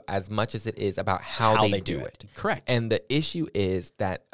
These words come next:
Speaker 1: a lot of consumers do not understand what they are giving up in exchange for what they are being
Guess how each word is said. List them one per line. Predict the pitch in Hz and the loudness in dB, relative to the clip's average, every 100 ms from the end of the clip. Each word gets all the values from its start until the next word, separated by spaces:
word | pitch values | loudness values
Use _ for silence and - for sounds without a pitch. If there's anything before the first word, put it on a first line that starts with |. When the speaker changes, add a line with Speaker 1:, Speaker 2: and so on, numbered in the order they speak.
| - | -2
Speaker 1:
a | 107 | 0
lot | 101 101 135 | 4 4 4
of | - | 0
consumers | 147 - 110 101 98 | -4 -4 -6 -6 -6
do | - 120 | -6 -2
not | 123 117 - | -2 -2 -2
understand | 113 104 92 - 139 117 95 | -4 -4 -6 0 0 2 0
what | 92 110 - | 0 0 2
they | 107 | 0
are | 98 | -2
giving | - 120 123 117 - | 0 0 0 -2 -4
up | 95 - | -4 -2
in | 113 110 | 0 0
exchange | - - - 170 151 113 95 - | -2 -6 -2 0 0 -2 -6 -8
for | - 131 98 - - _ _ | 2 4 4 0 -12 _ _
what | 113 110 - | 4 4 4
they | 110 | 4
are | 101 | 4
being | 95 110 95 | 4 -2 -4